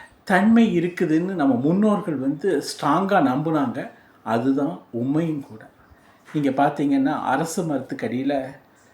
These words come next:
விநாயகர் வைப்பாங்க. அதை வந்து சுத்தி வர சொல்லுவாங்க, தண்ணி ஊத்த சொல்லுவாங்க, கடவுளையும் கும்பிட்றது. அதே நேரத்துல அந்த மரத்துக்கு,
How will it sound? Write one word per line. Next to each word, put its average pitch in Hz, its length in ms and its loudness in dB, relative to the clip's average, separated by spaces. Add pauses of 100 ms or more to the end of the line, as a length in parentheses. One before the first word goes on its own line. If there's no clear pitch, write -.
(160)
விநாயகர் 131 560 -2
வைப்பாங்க. 113 480 -10 (460)
அதை 123 200 -2
வந்து 123 260 -6
சுத்தி 147 300 -4
வர 113 160 0
சொல்லுவாங்க, 107 480 -10
தண்ணி 135 380 0
ஊத்த 117 200 -4
சொல்லுவாங்க, 107 560 -12 (480)
கடவுளையும் 147 680 0
கும்பிட்றது. 120 520 -8 (420)
அதே 131 300 2
நேரத்துல 117 480 -4 (420)
அந்த 104 640 -6 (460)
மரத்துக்கு, 131 840 -4